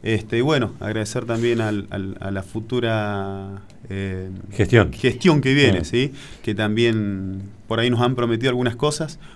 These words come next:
Speaker 1: ojalá se cumplan y nos han acompañado también con algunos
Speaker 2: Mm.
Speaker 1: pasajes.
Speaker 2: Simón, en todos los, este, las competencias cuando ustedes van, como ahora en Córdoba,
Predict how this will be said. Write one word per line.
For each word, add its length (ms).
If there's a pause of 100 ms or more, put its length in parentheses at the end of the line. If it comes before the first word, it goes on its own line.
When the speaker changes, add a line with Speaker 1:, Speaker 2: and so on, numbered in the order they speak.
(100)
Speaker 1:
ojalá 300
se 140
cumplan 460
y 180
nos 120
han 120
acompañado 480
también 260
con 120
algunos 260
Speaker 2:
Mm. 40
Speaker 1:
pasajes. 440
Speaker 2:
Simón, 320
en 140
todos 200
los, 280
este, 400
las 140
competencias 500
cuando 160
ustedes 180
van, 140
como 180
ahora 140
en 80
Córdoba, 480